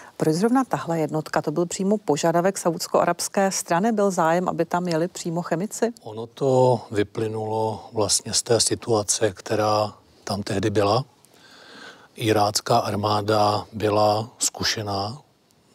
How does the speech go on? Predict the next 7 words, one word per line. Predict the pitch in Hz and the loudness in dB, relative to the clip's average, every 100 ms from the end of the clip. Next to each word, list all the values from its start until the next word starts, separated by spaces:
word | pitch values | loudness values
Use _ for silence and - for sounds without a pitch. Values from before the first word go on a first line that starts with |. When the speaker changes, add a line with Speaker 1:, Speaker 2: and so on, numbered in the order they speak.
| _ - | _ -4
Speaker 2:
zakalená | 98 - 117 107 107 110 | -2 0 0 0 0 -2
armáda | 107 101 104 104 107 101 101 | -2 -2 0 2 2 0 -2
v | 98 | 0
boji. | 104 101 131 - _ _ - - - - - - 101 | 4 4 2 -4 _ _ -20 -20 -20 -20 -20 -10 -6
Dokázali | 101 - 107 107 107 107 104 | -4 0 2 4 2 2 2
vyválčit, | 104 104 104 101 - 113 - | 2 2 0 0 -4 -6 -2
eh, | 113 107 107 104 | -2 0 -4 -8